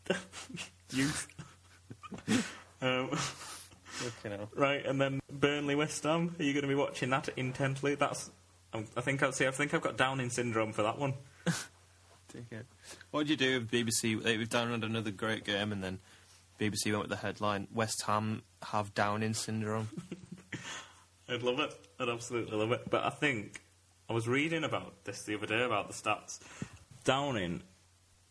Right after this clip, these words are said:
Speaker 1: he did start playing more further forward in a central role. But did you see last week, they had, they played three up front, which pushed him back?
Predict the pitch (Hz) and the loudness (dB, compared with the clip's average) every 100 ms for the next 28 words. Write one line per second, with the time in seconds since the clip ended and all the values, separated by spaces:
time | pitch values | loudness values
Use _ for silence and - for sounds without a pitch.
0 | - - - - - - 123 120 131 131 | -20 -18 -20 -20 -18 -8 -8 0 0 0
1 | - 135 123 - - 135 117 98 101 92 | 0 0 0 -2 0 2 2 -2 -4 -2
2 | 110 110 113 110 107 120 117 101 - 104 | 0 2 2 0 2 2 2 0 -2 -2
3 | - 110 107 107 107 113 101 90 117 - | 0 0 2 0 2 2 2 -2 -8 -8
4 | - - 104 110 - 123 123 120 - 104 | -4 -2 -2 -2 2 2 4 0 0 0
5 | 113 - 123 120 90 - - - - - | -2 -2 0 0 -2 -8 -14 -14 -14 -20
6 | - - 104 - 104 - 113 117 - 110 | -6 -2 -2 -2 -4 0 0 -2 -2 2
7 | 123 131 - - 117 120 - 107 - - | 2 2 -4 -2 0 0 -2 -4 -2 -2
8 | 131 - 110 101 117 - | -2 0 0 2 2 -2